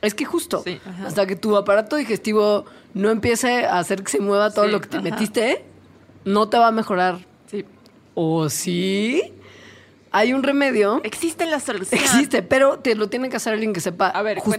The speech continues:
Speaker 2: cuéntanos.
Speaker 1: dónde. El tronar el empacho, que en algunos otros lugares se llama tirar el cuerito, es que te agarren una especie de, de lonja que uno tiene en la parte baja de la espalda. Si te agarras ahorita la parte que está como
Speaker 2: Ok.
Speaker 1: arriba de los huesos de la pelvis,
Speaker 2: Ajá.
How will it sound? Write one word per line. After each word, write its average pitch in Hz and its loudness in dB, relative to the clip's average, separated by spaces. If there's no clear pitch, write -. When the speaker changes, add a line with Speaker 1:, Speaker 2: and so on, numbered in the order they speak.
Speaker 2:
cuéntanos. 190 4
Speaker 1:
dónde. 185 -2
El 233 2
tronar 302 4
el 415 4
empacho, 202 0
que 196 0
en 185 4
algunos 220 2
otros 240 -4
lugares 208 2
se 196 0
llama 196 0
tirar 202 0
el 226 -8
cuerito, 180 0
es 220 -2
que 339 2
te 302 0
agarren 285 2
una 262 0
especie 269 -2
de, 190 0
de 170 -2
lonja 175 0
que 226 0
uno 226 2
tiene 226 0
en 226 0
la 196 0
parte 202 0
baja 214 2
de 202 0
la 185 -2
espalda. 185 0
Si 226 -4
te 190 -2
agarras 311 4
ahorita 269 2
la 247 0
parte 220 -2
que - -12
está 220 -4
como 175 0
Speaker 2:
Ok. - -2
Speaker 1:
arriba 208 4
de 214 2
los 165 2
huesos 185 0
de 175 -2
la 160 -2
pelvis, 190 0
Speaker 2:
Ajá. 202 -8